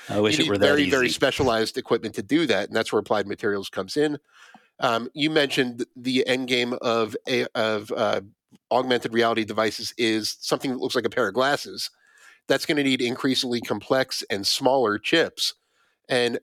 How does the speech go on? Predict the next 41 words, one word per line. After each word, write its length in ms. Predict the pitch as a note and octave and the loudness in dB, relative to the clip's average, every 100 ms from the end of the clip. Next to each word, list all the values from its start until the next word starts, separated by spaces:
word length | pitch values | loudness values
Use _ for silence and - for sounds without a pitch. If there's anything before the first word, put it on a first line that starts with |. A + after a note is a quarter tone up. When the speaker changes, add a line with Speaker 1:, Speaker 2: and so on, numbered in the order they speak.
| A#2 - - | -10 -18 0
Speaker 2:
that's 220 | B2 B2+ | 0 2
gonna 180 | - C3 | 0 -2
create 260 | - B2 A#2 | 2 0 0
a 80 | A2 | -4
ton 320 | - C#3+ C#3 | -2 0 0
of 480 | A#2+ B2 A#2 A#2 - _ _ _ _ - A#2 | 0 2 0 -4 -18 _ _ _ _ -20 -6
demand 540 | - A2 A#2 B2 G#2+ G2 | -4 0 0 2 0 -4
for 240 | - G#2+ | 0 0
Applied 320 | G#2+ A2+ G#2+ | 0 0 0
Materials 360 | G#2 - G#2 G2+ | -2 0 -2 -2
products 460 | - G#2 G#2 G2 F#2+ | -2 -2 -2 -4 -8
if 80 | |
they 140 | - G2+ | -6 -6
can 160 | G#2 | -6
keep 200 | F#2 G#2 | -12 -6
up 160 | G#2+ G2+ | -6 -4
with, 220 | G2+ F#2 - _ _ _ - | -8 -8 -20 _ _ _ -4
with 140 | A2+ | -2
the 60 | G#2 | -2
technology 640 | A#2 G#2 B2 A2 A2+ A2 G#2 | 0 -2 0 2 0 -2 -4
and 80 | G2+ | -2
really 320 | G#2 G2+ G2+ | -2 -2 -6
kinda 240 | - G2 F#2+ | -6 -4 -4
keep 240 | - G#2 | -6 -2
up 120 | G#2+ | -2
with 140 | A#2 G2 | -2 -4
what 240 | G2+ - | -2 -2
their 140 | A2 F#2 | -4 -2
customers 520 | G#2 - - F#2+ A#2+ | -4 -4 -10 -8 -2
need. 280 | D3+ D3+ - _ - - _ | 0 0 -4 _ -20 -20 _
It's 160 | C#3 B2 | -4 0
already 240 | C3+ C#3+ | 2 2
been 180 | A#2+ B2+ | 2 2
a 60 | B2 | 2
ten 280 | - A#2+ B2+ | 0 -2 2
bagger 360 | A#2+ B2 A#2 | 0 2 2
over 100 | A2+ | 2
the 80 | G#2+ | -2
past 340 | G#2+ A2 - - | 0 -2 -2 -4
ten 200 | G2 G2+ | -4 -2
years. 460 | A2+ A#2+ A#2 - | 0 2 2 -2